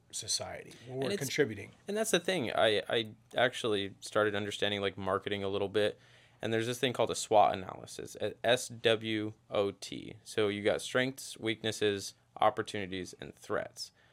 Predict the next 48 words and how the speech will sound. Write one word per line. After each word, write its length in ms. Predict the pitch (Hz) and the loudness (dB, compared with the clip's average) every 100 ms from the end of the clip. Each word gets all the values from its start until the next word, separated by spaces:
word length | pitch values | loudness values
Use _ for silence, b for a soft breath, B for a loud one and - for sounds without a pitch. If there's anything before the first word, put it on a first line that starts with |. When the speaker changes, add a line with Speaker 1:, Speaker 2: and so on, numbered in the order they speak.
| b - | b -4
Speaker 2:
I 80 | |
think 140 | 110 110 | -2 -2
if 120 | - - | -4 -4
each 240 | 131 135 | -4 0
individual 520 | 135 117 113 110 107 | 0 2 0 2 0
did 160 | 101 98 | 0 -2
a 60 | |
swot 400 | - - 101 98 | -4 2 6 6
analysis 560 | 101 98 95 98 104 92 | 4 0 0 -2 -6 -4
on 260 | - 101 101 | -2 -2 2
their, 300 | 98 95 98 _ _ - | 2 2 -2 _ _ -16
their 160 | - 104 | -8 0
own 240 | 107 131 | 2 0
self, 400 | 127 123 98 90 - | 2 6 6 4 -8
you 60 | 92 | -8
know, 140 | 92 | -6
what 240 | 90 104 | 2 4
am 60 | 117 | 4
I 100 | 113 | 4
good 260 | 104 110 101 | 4 6 8
at? 340 | 98 90 b b b b | 6 4 b b b b
What 80 | 135 | 2
am 40 | |
I 80 | 147 | 4
not 220 | 110 123 - | 6 6 4
so 200 | 113 101 | 0 2
good 180 | 104 | 4
at? 300 | 101 101 80 | 6 6 4
Where 240 | 101 113 110 | 2 2 4
do 60 | 104 | 4
my 80 | |
opportunities 760 | 82 101 101 - 104 98 95 98 | 4 4 2 -4 -6 -4 -6 2
lies 320 | 98 98 95 | 4 4 2
with 220 | 101 98 | -2 -4
my 140 | 95 95 | -6 -8
strengths? 540 | - 98 92 92 - B B B - | -6 -6 -6 -8 -14 B B B -4
And 200 | 95 98 | -4 0
where 120 | 104 | 2
do 100 | 98 | 2
I 60 | |
see 180 | 92 - | 0 -4
the 140 | 92 95 | -6 -6
threats, 360 | - 87 95 | -8 -8 -6
obviously, 400 | 92 92 92 - | -6 -4 -6 -10
because 260 | 92 - 95 | -10 -6 -6
of 60 | 92 | -4
my 120 | 95 | -4
weaknesses? 600 | 95 92 - - - - | -4 -8 -12 -12 -14 -16